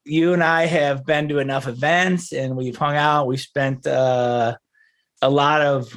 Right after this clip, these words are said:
one-on-one time just kinda hanging out, and I think I've been able to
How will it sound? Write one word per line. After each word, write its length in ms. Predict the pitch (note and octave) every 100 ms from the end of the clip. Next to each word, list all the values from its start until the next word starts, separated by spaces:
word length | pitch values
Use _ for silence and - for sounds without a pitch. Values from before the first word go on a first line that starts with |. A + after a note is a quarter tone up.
| B2
one-on-one 760 | C#3 C#3 D#3 D#3 C#3+ C#3+ D3+ D#3+
time 440 | D#3 D#3 D#3 D#3
just 160 | C#3 -
kinda 200 | D3+ C3
hanging 300 | D3 D3 C#3
out, 340 | C3+ D#3+ F3+
and 140 | C3+
I 60 | C3+
think 260 | D3 D3 C#3+
I've 180 | C3+
been 160 | C3 C3+
able 260 | C3+ C3 B2+
to 600 | - B2+ B2 B2 B2